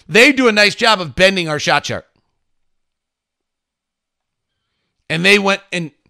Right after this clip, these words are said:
and took away those shots. We also did not get into transition as much, and we're sliding a little bit of how often we're getting in transition. We're running early in games. We have a very high percentage of our points in the first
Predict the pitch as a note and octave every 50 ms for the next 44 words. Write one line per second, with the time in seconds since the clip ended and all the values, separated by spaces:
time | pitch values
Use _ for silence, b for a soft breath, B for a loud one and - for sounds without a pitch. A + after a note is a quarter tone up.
0 | _ _ _ _ _ _ _ _ _ _ - D#3+ E3+ D#3 - - A#3 - - G3
1 | F#3+ F#3 G#3 G#3+ G#3 F#3+ F3+ E3+ D#3+ D#3 D#3 _ _ _ _ _ _ _ _ _
2 | _ _ _ _ _ _ _ _ _ _ _ _ - D#3 E3 E3+ D#3+ - - -
3 | D3 A2+ - - - - - _ _ _ _ _ _ _ _ _ _ _ _ _
4 | _ _ _ _ _ _ _ _ _ _ _ _ _ _ _ _ _ - E3+ A#3
5 | C4+ C4 C4 A#3 - A#3+ A#3 A3 F3+ F#3+ F3 E3+ G3 G3+ G#3+ A3 G#3+ - G#3+ G3
6 | G3+ G3+ G3 F#3 D#3+ - G3+ G3 F#3 F3+ D#3 D3 F#3+ F3 - - F#3 E3+ E3+ -
7 | - D#3 D#3+ D3 A#2+ D3+ F3 F3+ E3+ - - _ - D#3+ D#3 D#3 D#3+ D3 - -
8 | - - - F#3+ G#3 A#3 B3+ C4+ C4 B3+ A#3+ G#3 G3 G#3+ G#3+ G3+ F#3+ F3+ E3+ F3
9 | F3+ F3+ F3 F3 F#3 F#3+ - - E3+ E3 E3 D3 D#3+ D#3+ D#3+ D#3+ D3+ C3+ D#3 D#3
10 | D3+ C#3+ D3+ C#3 A#2 C3+ - b b b b b b b D3+ F3 G3 G3 F#3 F#3
11 | A3 B3+ C#4+ D4 C#4 C#4 - - G3 G3+ G#3+ A3 A#3 B3 B3+ C4 C4+ C4+ C4+ C#4+
12 | C4+ C4+ C#4+ C#4+ C4 - - - _ - G3+ G#3 G3 F#3 F3+ F3+ - - F3 D3+
13 | F3 A3+ B3 B3+ B3+ A3 A3 A3 A3 A3 - F3 - G3+ G3+ G3+ E3+ F3 E3+ F3
14 | E3 D#3 - - F3+ F#3 F#3 - - E3+ E3 - - F#3 F3+ E3 - -